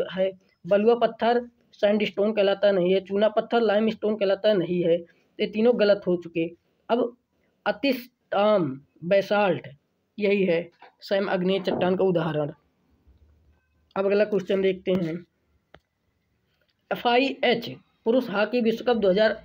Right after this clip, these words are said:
अठारह किसने जीता? अब देखिए एफ़आईएच मतलब इसका फुल फॉर्म क्या होगा? एफ़आईएच Federation International Hockey। ठीक,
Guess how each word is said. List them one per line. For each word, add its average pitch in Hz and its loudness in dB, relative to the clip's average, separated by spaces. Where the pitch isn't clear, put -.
अठारह 202 0
किसने 190 -2
जीता? 143 -10
अब 214 -2
देखिए 233 2
एफ़आईएच 240 2
मतलब 277 0
इसका - -2
फुल 233 -2
फॉर्म 226 0
क्या 165 -4
होगा? 135 -12
एफ़आईएच 220 0
Federation 233 2
International 233 2
Hockey। 190 -4
ठीक, 262 -2